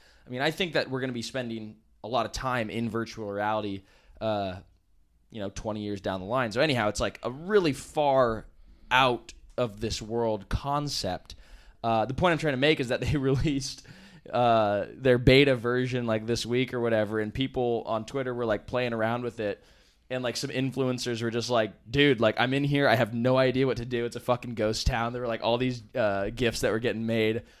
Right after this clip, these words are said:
of people and, like, their little, like, avatars that literally, like, it looks like an eight-bit, just old school video game, and you're just like, "Oh my God, how does this thing have a fifty million dollar market cap?" Uh,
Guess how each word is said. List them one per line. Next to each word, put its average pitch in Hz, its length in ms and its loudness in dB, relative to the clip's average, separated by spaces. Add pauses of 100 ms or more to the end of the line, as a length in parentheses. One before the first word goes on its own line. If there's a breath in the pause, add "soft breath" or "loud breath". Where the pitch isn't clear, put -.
(120)
of 127 200 -8
people 135 320 2
and, 123 100 0
like, 113 200 2
their 120 160 4
little, 131 360 2
like, 117 240 0 (140)
avatars 123 560 8
that 135 140 0
literally, 226 580 6
like, 151 160 0
it 151 120 -2
looks 160 220 -2
like 156 140 0
an 135 80 -8 (100)
eight-bit, 139 680 -4 (300 soft breath)
just 143 320 -2
old 160 280 12
school 156 300 2
video 135 380 2
game, 127 500 0
and 143 160 -2
you're 143 80 2
just 139 160 2
like, 131 180 2
"Oh 131 80 4
my 135 140 6
God, 120 240 6
how 127 260 2
does 156 160 2
this 127 200 -2
thing 123 200 -2
have 117 140 0
a 98 60 -2
fifty 147 420 2
million 131 280 4
dollar 117 280 4
market 110 340 -2
cap?" 110 400 4 (540 soft breath)
Uh, 101 560 0